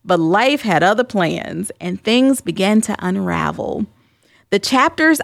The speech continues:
I hadn't written included anxiety and depression, which crippled me for a while. Then, then came the chapters on divorce and becoming a single mother. But through it all,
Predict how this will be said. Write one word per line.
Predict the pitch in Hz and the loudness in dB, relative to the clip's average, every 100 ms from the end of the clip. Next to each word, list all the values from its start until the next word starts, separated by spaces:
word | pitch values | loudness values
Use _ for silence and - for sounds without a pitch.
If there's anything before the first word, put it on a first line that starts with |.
| - | 0
I | 240 | 2
hadn't | 269 - 262 392 349 - | 0 0 2 4 2 0
written | 180 160 175 170 170 | 0 0 0 -4 -2
included | 180 170 - 190 175 170 - | -2 -2 0 0 2 -2 -2
anxiety | 175 165 160 185 247 294 294 285 | -2 -2 0 0 2 2 0 -2
and | 196 180 | -4 -4
depression, | 170 - - 277 302 - 294 285 294 _ _ _ | -4 -8 -6 -4 -4 -4 -2 -2 -4 _ _ _
which | - 190 - | -4 -4 -2
crippled | - 339 349 302 | -2 0 0 0
me | 330 330 | 0 0
for | - 302 | 2 2
a | 302 | 2
while. | 302 311 302 302 311 _ _ _ | 2 2 2 0 -2 _ _ _
Then, | - 208 339 440 208 165 202 214 - | -2 2 4 4 4 4 4 2 -4
then | 214 196 320 381 403 | -2 2 4 4 2
came | 349 277 269 | 2 4 4
the | 233 | 2
chapters | 226 226 226 226 220 220 208 - | 0 0 -2 0 2 2 2 0
on | 190 185 | 2 2
divorce | 170 147 175 240 160 160 - - | 0 2 2 4 2 -4 -12 -8
and | - 196 175 165 | 2 4 4 0
becoming | 175 202 208 214 | 0 0 0 0
a | 175 | -2
single | - 208 156 151 | -4 -4 -2 -2
mother. | 170 190 240 214 - - _ _ _ _ _ _ _ - | 0 2 2 -2 -4 -20 _ _ _ _ _ _ _ -2
But | 226 | -2
through | 247 302 381 | 2 2 4
it | 415 | 4
all, | 247 175 170 180 | 4 2 0 -4